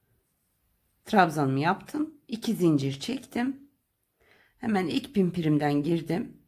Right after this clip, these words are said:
Sabitledim. Tekrar iki zincir çektim. Döndüm. Trabzan arasında kapattım. Başını üç alıp yuvaya girdim. Önce bir, sonra iki, sonra iki, sonra iki, sonra iki çektim.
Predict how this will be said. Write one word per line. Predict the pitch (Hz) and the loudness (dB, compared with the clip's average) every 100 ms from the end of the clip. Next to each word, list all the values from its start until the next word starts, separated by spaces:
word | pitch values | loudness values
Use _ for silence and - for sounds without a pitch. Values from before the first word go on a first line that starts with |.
| _ _ _ _ _ - _ _ _ - - _ _ _ _ _ _ _ _ _ _ | _ _ _ _ _ -20 _ _ _ -20 -20 _ _ _ _ _ _ _ _ _ _
Sabitledim. | - - 190 175 135 - - 135 160 240 | -16 -2 4 6 4 -2 -8 -6 -4 -4
Tekrar | 277 262 - 175 143 | -4 -8 -2 -2 -2
iki | 147 - 151 | -8 -10 -6
zincir | 160 160 156 156 | -2 -2 -4 -6
çektim. | 143 135 - 269 | -6 -6 -8 -6
Döndüm. | 214 151 139 131 277 - - _ _ _ _ _ _ _ _ _ _ _ - | 0 2 2 -2 -8 -10 -20 _ _ _ _ _ _ _ _ _ _ _ -2
Trabzan | 202 165 165 | 0 2 2
arasında | 147 143 143 147 | 2 0 -2 -6
kapattım. | 147 208 220 220 - 233 220 | -6 -2 -2 -2 -4 -2 2
Başını | 196 185 135 | 0 0 -4
üç | - | 0
alıp | 170 151 - | 2 0 -4
yuvaya | 165 165 185 214 | -4 0 0 0
girdim. | 214 214 214 220 | 0 0 0 -4
Önce | - 175 165 156 139 | 0 2 2 0 0
bir, | 151 160 - - - - - - | 0 0 -4 -12 -20 -20 -20 -20
sonra | - 196 175 170 160 | -2 4 4 4 2
iki, | 127 139 - 151 220 233 | 0 -2 -2 -2 -2 -8
sonra | - 170 170 156 | -2 2 4 2
iki, | 123 110 - 156 | -2 -4 -6 -6
sonra | - 170 170 147 | 0 2 2 0
iki, | 127 - 233 | -4 -4 -6
sonra | - 160 160 | -2 0 0
iki | 143 143 170 | -2 -4 -8
çektim. | - 131 - 175 277 285 | -6 -6 -6 -6 -6 -8